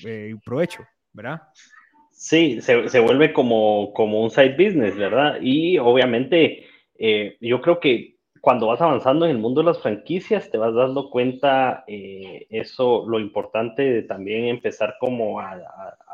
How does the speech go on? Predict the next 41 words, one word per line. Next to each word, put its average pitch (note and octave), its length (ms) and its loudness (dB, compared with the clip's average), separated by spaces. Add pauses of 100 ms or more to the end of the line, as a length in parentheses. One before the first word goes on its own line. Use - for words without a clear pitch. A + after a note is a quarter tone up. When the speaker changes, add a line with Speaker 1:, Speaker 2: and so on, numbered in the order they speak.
(120)
Speaker 2:
a - 40 -20
separar B2+ 720 -4 (440)
lo G#2+ 200 -2
que G2+ 280 -2
es, A2+ 120 -6
digamos, A#2+ 400 -4
casa B2+ 200 -2
matriz, C3+ 400 -2
si D#3 100 -10
tuvieras A2+ 340 0
solo, C3 420 0
si - 160 -18
tuvieras A#2+ 260 0
operaciones B2+ 640 0
propias, E3+ 560 0 (500)
eh, G#2+ 580 0
y B2 140 -4
lo A2 200 -4
que G2+ 260 -6
es G2+ 80 -8
franquicias, A2+ 680 -6 (420)
porque A#2 240 -2
entonces A2+ 360 -4
se C3+ 100 0
vuelve A2 320 -2
también A2+ 500 -4
como, A2 480 -2 (380)
como G#2+ 240 -6
un A2+ 60 -6
side C#3+ 240 0
business, G#3+ 280 -2
si - 80 -10
lo A#2+ 100 -2
queremos C#3 320 -4
ver D3 120 -2
así, - 320 -6 (440)
Speaker 1:
Ujú. A#2 120 -16
Speaker 2:
eh, G#2 580 -2 (200)
donde A2+ 400 0
nosotros, A2 440 -6
pues, - 220 -4